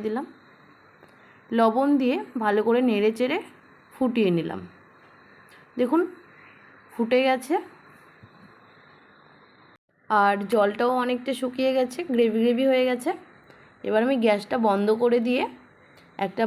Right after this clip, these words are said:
বাটিতে তুলে নিচ্ছি। দেখুন তৈরি হয়ে গেছে এই চিংড়ি আলু রসা। একটু বেশি হয়ে গেল জন্য আমি আর একটা বাটিতে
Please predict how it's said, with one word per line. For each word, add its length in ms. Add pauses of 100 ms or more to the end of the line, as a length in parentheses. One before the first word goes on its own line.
বাটিতে 340 (140)
তুলে 260
নিচ্ছি। 320 (2000)
দেখুন 260 (140)
তৈরি 320
হয়ে 200
গেছে 200 (200)
এই 100 (160)
চিংড়ি 360 (100)
আলু 180 (120)
রসা। 320 (2000)
একটু 260
বেশি 300
হয়ে 200
গেল 100 (120)
জন্য 200
আমি 160
আর 80
একটা 220 (100)
বাটিতে 300